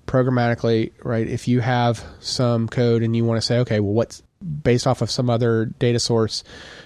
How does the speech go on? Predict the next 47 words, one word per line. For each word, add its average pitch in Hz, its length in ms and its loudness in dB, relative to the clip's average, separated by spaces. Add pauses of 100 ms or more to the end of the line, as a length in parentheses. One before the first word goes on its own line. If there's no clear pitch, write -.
(120)
maybe 120 160 4
you 117 80 4
wanna 113 320 0
compare, 117 640 0
you 131 120 0
already 117 160 2
have 117 300 -2 (240)
that 117 300 -2
int, 135 320 -2
you 120 60 -2
can 120 80 -8
pass 117 240 -2
it - 60 -8
in, 123 120 0
and 120 100 0
that's 117 200 -2
fine. 135 400 -2 (840)
But, 190 460 0 (200)
for 151 360 -2
example, 151 420 0
if 113 140 0
I 123 80 0
also 151 440 -2
wanted 143 380 0
to 139 160 0
allow 123 800 0
the 117 100 -2
string 151 600 0
version 123 420 2
of 110 120 0
the 117 60 0
number 120 540 0 (280)
to 123 100 -4
be 120 100 0
taken 131 320 0
in 131 260 2
maybe 113 280 2
from 107 160 -4
the 98 80 -2
command 160 500 -2
line, 90 240 0
if 104 140 -4
I - 20 0
wanna 107 220 0
prompt 120 400 -4
the 107 80 -2
user, 120 560 2